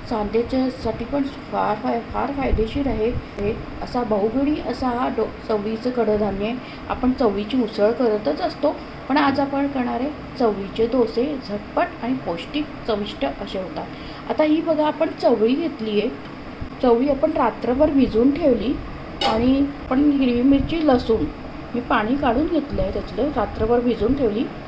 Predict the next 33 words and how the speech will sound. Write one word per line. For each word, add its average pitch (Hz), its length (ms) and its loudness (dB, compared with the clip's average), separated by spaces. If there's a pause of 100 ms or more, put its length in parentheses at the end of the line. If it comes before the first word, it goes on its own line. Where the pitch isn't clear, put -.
(140)
आणि 226 120 0
त्यातलं 240 360 0
तर - 60 -4
पाणी 269 280 2
काढून 196 320 0
घेतलं. - 240 -4 (400)
हिरवी 262 160 4
मिरची, 254 320 4
लसूण 254 440 0 (480)
आणि 240 200 0
आपण 269 200 -2 (360)
चार 247 220 2
चमचे 294 540 4
तांदळाचं 240 600 0
पीठ, 302 160 -2 (580)
एक 254 160 2
चमचा 254 340 0
रवा 254 320 0 (680)
आणि 233 240 -2
आता 208 200 -2
आपण 339 160 -2
चटणी 277 480 0
करणार 311 360 2
आहे. 247 100 0
त्याच्यासाठी 285 560 -2
लागणार 233 340 0
आहे 233 100 0
बघा, 208 260 -4 (600)
आपण 277 320 2
डेसिकेटेड 269 540 0
खोबरं 233 640 0
घेतलं 220 320 -2
आहे, - 120 0